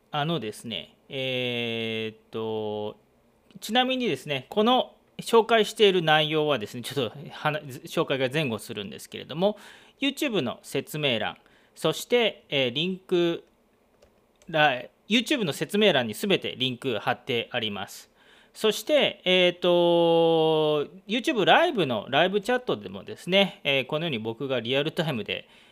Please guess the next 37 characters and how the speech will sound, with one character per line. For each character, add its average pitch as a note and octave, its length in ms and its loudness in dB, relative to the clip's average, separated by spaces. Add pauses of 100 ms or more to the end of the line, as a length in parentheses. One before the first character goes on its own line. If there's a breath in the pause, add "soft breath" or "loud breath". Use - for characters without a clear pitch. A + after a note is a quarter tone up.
(120)
え A2 160 -8
ー、 - 20 -12
話 C#3+ 300 -8
し E3 100 -8
な D#3 140 0
が A2 80 -2
ら F#2+ 100 -6
リ G#2+ 160 -8
ン A#2 80 -8
ク - 80 -18
先 A#2 320 -10
を A2 80 -4
お-、 A2+ 340 -8 (160)
紹 C#3+ 220 -4
介 C3 160 -2
し - 60 -14
て C#3+ 80 -4
い - 20 -4
る A#2+ 80 -4
画 A#2+ 140 -2
面 A#2+ 160 -4
の A2+ 100 -4
リ A2+ 100 -2
ン G#2+ 40 -8
ク G#2 80 -14
先 A#2 240 -12
を G#2 80 -8
紹 A2+ 180 -8
介 G#2 200 -8
し - 40 -20
て C3 80 -12
い A#2+ 80 -12
た A#3+ 120 2
り G#3 140 2
し - 140 -14
ま G2+ 160 -8
す。 - 160 -20